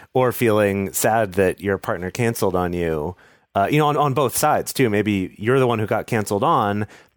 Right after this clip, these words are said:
because they're feeling sick, and maybe you're the one who has these strict rules in your relationship, and now you're like, "Well,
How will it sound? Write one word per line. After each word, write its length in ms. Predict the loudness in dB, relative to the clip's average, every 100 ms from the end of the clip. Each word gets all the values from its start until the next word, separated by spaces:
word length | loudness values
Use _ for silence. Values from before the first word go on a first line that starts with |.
| -4
because 440 | -2 0 0 0
they're 180 | 0 0
feeling 400 | 2 2 2 2
sick, 360 | 0 0 0 -4
and 180 | -6 -2
maybe 220 | -2 0
you're 200 | 0 0
the 100 | 0
one 240 | 0 -2
who 140 | -2 -4
has 300 | -2 -2 -4
these 180 | -6 -6
strict 320 | -8 -8 -6
rules 280 | -6 -6 -6
in 80 | -8
your 120 | -6
relationship, 760 | -2 0 0 -4 -4 -4 -4 -6
and 100 | -4
now 120 | -2
you're 140 | 0 0
like, 200 | -2 -2
"Well, 540 | 0 2 2 0 -2